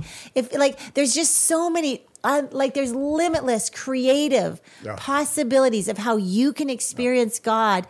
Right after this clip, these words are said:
Speaker 1: That's yours. I, I can give you some, I don't even wanna tell you s-, how I do it because I want you to do it
Speaker 2: Yeah.
Speaker 1: your way, but I want you to say there are l-, unlimited ways
Speaker 2: Yeah.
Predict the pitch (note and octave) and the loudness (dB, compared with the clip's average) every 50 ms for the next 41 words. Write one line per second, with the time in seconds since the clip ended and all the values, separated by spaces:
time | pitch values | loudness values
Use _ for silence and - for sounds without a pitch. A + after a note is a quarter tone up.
0 | - - - - - A#3 B3 A#3+ - - - G#3+ G3 A#3 B3+ B3+ A#3 G3+ - - | -12 -20 -12 -6 -2 -2 0 0 -2 -2 -2 0 2 2 4 4 4 2 0 0
1 | - A3+ C4 - - - - B3+ D#4+ E4+ - E4+ C#4 G#3+ G#3+ A#3+ G3+ A#3 G#3 - | 0 0 0 0 -2 -2 -2 0 0 0 -2 -2 -4 -2 -2 -2 -2 -2 -2 -2
2 | A#3+ A3 G#3+ G3 - - - - - - - C#4+ E4 F#4 D#4 C#4+ C4 A#3 G#3 - | -2 -2 -2 -4 -8 -12 -20 -14 -4 0 2 2 4 2 2 0 0 0 0 -2
3 | - A#3 C4 C#4+ B3 G3 - - - - - G3+ F3 - - G3+ A#3+ C4 G3 E3+ | -2 0 0 0 0 0 -2 -4 -8 -4 -2 -2 0 0 2 2 2 0 0 0
4 | G#3 G#3 A3+ A#3 G#3 - A#3 - B3 A#3 G3+ - - A#3+ C#4 D4 D#4 D4 G#3 G#3+ | 0 2 2 2 0 -2 -4 -4 -2 -2 -2 -2 -2 -2 0 0 0 -2 0 -2
5 | F#3+ A3 B3+ B3 A#3+ A3+ G#3+ F3 F#3 G3+ G#3+ A#3+ C4+ A3 A3 F#3+ F3 F3 E3+ - | -2 -2 -2 -2 -2 -2 -2 -2 0 0 0 0 0 2 2 2 0 0 -2 -6
6 | - - - - - A#3+ A#3+ A#3+ A#3+ A#3 C4 C#4 C#4+ - B3+ A#3+ A3 - B3 A3+ | -10 -18 -6 0 2 4 4 4 4 4 4 2 2 0 0 -2 -2 0 2 2
7 | G#3+ G#3+ G#3 - F#3+ G3 G3 F3+ F3 F#3+ G3 G3+ - - A#3 A#3+ B3 A#3+ A3+ G#3+ | 2 2 0 0 0 -2 -2 -2 -2 -4 -4 -4 -2 0 2 2 4 2 0 0
8 | G3+ G3 F3+ F3+ D#3+ E3 D#3+ C#3+ - - - - - - - | -2 -4 -4 -6 -6 -6 -6 -6 -8 -10 -12 -10 -10 -10 -10